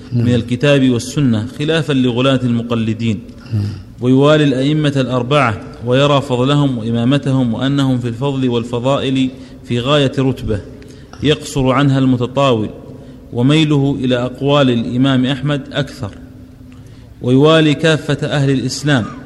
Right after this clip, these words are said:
Speaker 1: هذا واجب، معرفة قدر أهل العلم الأربعة وغيرهم.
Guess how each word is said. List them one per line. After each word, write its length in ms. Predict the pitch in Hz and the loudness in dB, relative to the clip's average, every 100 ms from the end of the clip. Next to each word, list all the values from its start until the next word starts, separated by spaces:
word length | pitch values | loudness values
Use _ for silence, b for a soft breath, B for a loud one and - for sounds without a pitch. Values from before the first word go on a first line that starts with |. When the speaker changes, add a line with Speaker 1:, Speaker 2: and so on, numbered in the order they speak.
| - - | -16 0
Speaker 1:
هذا 240 | 170 185 | 4 6
واجب، 360 | 131 113 104 113 - 107 | 6 4 2 -4 -6 -4
معرفة 300 | 101 104 104 - - - | -2 0 -2 -6 -16 -10
قدر 340 | - - 131 | -6 -2 -2
أهل 160 | 110 110 | 0 0
العلم 300 | 123 120 120 | -2 0 0
الأربعة 380 | 131 160 160 143 | 2 2 2 4
وغيرهم. 380 | 156 151 98 | 4 2 0